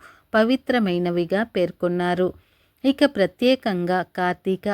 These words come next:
అమావాస్య రోజున ఉసిరి చెట్టును తాకితే చాలు, మీకు తిరుగులేని రాజయోగం పడుతుంది. ఒక గంటలో మీ జీవితం మారిపోతుంది. ధనవర్షం కురుస్తుంది అని శాస్త్రాలు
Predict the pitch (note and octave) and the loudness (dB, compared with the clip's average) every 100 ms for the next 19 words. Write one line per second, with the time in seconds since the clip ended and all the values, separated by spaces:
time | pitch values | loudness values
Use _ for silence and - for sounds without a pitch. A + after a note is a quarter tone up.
0 | - F#3 G3 A#3+ A3+ F3+ - F3 F3 F3 | -4 -2 2 2 2 0 0 0 0 0
1 | F#3 G3 C#4+ - - _ A#3 A3+ D4 D4 | 0 0 -2 -6 -20 _ -2 2 4 2
2 | C#4+ G3+ - F#3 F#3 G#3+ - F3 E3+ F3 | 0 -6 -4 -4 -4 -4 -4 -6 -4 -6
3 | F3+ F3+ - F3+ F3 F3+ - _ G3 F#3 | -4 -4 -4 -2 0 -2 -4 _ -4 -4
4 | E3+ G#3+ B3 G#3 G#3 A#3 B3 G3+ F3+ F#3+ | 0 -2 0 2 2 4 2 2 0 -2
5 | - F3 F3 E3 F3+ F3 F3 F#3 A3 A#3+ | -6 -4 -2 0 0 0 0 -2 -4 -2
6 | F3 F3 F3+ F3+ F3+ E3+ - - - A3 | -4 -2 -2 0 0 0 -8 -20 -4 -2
7 | A3 A#3 G3+ A3 A#3+ B3+ A#3 - G3 F#3+ | 0 2 2 2 2 2 2 0 -2 -2
8 | E3+ G3 G#3+ A3+ G#3+ G#3+ F3+ D#3+ E3+ F3 | 0 0 0 -2 -2 -2 -2 -2 -2 -2
9 | F3+ F3 F3+ F3+ F#3 - _ _ _ - | -2 -2 -2 0 0 -2 _ _ _ -2
10 | A3 B3 C#4 A#3+ F#3 - F#3 G#3+ F#3+ F3 | 4 6 6 2 0 -2 -4 -2 -2 -2
11 | F#3+ - F3+ F3+ G3+ - F#3 F3+ F3+ F#3 | -4 -6 -4 0 -2 -2 -4 -4 -4 -4
12 | F3 - - F3+ F3 | -4 -6 -4 0 2